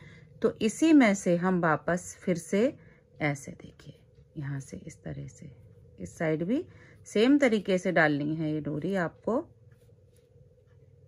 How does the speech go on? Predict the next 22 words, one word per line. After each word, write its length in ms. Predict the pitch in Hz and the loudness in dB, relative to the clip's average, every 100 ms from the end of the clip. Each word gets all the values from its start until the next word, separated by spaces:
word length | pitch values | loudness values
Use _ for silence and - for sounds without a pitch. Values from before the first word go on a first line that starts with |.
| - - _ _ _ _ _ _ _ _ 466 _ 466 _ _ _ 480 _ 508 _ _ _ _ _ _ _ _ _ - | -20 -20 _ _ _ _ _ _ _ _ _ _ _ _ _ _ _ _ _ _ _ _ _ _ _ _ _ _ -16
ये 60 | - | -14
देखिए 400 | - - - - _ _ _ _ _ _ _ _ _ _ _ _ _ _ _ - | -14 -20 -20 -20 _ _ _ _ _ _ _ _ _ _ _ _ _ _ _ -6
जहाँ 240 | 185 185 | -2 0
तक 200 | 190 247 | 0 -2
सिलाई 460 | - 202 180 165 208 | -2 0 4 4 4
है 160 | 262 381 | 0 2
वहीं 280 | 226 190 190 | 2 2 2
तक 160 | 233 233 | 0 0
हमें 240 | 190 214 | -2 0
ये 220 | 294 311 294 | 0 0 0
वापस 420 | 190 175 196 196 | 0 -2 -4 -4
जाना 320 | 170 151 151 | -2 -2 -2
है। 200 | 170 254 349 - - - _ - | -4 -6 -10 -18 -20 -20 _ -6
और 100 | 160 | -4
देखिए 300 | 151 147 - | -2 -4 -4
यहाँ 280 | 160 143 147 | -4 -4 -4
से 260 | 202 247 302 - _ - | -2 -2 -2 -6 _ -10
इस 200 | 185 180 | -8 -2
वाले 220 | 170 170 | -2 -2
धागे 340 | 165 151 147 151 | -4 -6 -4 -4
को 220 | - 269 370 _ _ _ _ - | -4 -6 -8 _ _ _ _ -14
ऐसे 400 | 151 143 - - | -12 -12 -14 -20